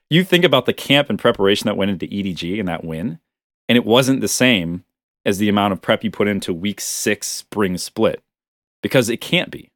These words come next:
physically. It's not possible, you know? And if that's what you're doing every week, then you will burn <laughs> out. Everyone will.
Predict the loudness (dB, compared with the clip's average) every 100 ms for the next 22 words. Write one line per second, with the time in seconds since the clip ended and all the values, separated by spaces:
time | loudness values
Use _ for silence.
0 | _ _ _ 0 2 2 -4 -12 _ -16
1 | -4 -4 -2 -2 -2 -8 -16 -20 _ _
2 | _ _ _ _ _ -6 -6 -10 _ -2
3 | -2 2 2 0 -6 -2 2 4 4 2
4 | -2 2 0 0 -6 -4 -4 2 4 4
5 | 2 _ _ _ _ _ _ _ -2 0
6 | -2 -2 -6 _ -2 0 -2 -2 -2 -4